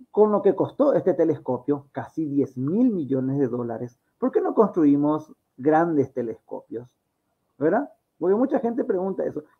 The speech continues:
¿Por qué no? Bueno, yo sé que ahora, gracias al tío Elon, como que cada vez los telescopios terrestres van a tener un poquitito más, eh, del,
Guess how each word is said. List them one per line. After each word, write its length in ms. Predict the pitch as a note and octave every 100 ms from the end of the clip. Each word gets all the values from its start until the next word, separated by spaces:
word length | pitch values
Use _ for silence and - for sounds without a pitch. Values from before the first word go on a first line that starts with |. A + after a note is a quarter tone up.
| -
¿Por 120 | -
qué 100 | -
no? 120 | C4
Bueno, 280 | G3+ G3 C#3
yo 120 | D3
sé 160 | - G#3
que 100 | A3
ahora, 240 | E3 E3+
gracias 340 | D3+ C#3 C#3 E3+
al 220 | D#3 C#3+
tío 260 | D#3 D#3 D3
Elon, 520 | G3 D3+ C3+ D3+ - _ _ -
como 320 | D3+ D#3+ D3+
que 1040 | D#3 D3+ C#3 C3 B2+ B2 B2+ A#2+ A2 - - -
cada 280 | C#3+ D#3+
vez 140 | C#3+ D3+
los 140 | D#3
telescopios 600 | E3+ E3 D3 D3 D3 D3+
terrestres 540 | E3+ C#3 C3 C3 D#3 C#3
van 140 | C3+
a 80 | C#3
tener 200 | C#3 C3+
un 120 | C#3
poquitito 460 | D3 C#3 C3+ B2+ C#3
más, 560 | C3 C3+ C3+ B2+ - -
eh, 640 | C3 B2 B2 B2 G2 F#2 _ _ _ _
del, 960 | C#3 D3+ C#3+ C#3 C3 B2+ A#2+ A#2 A#2+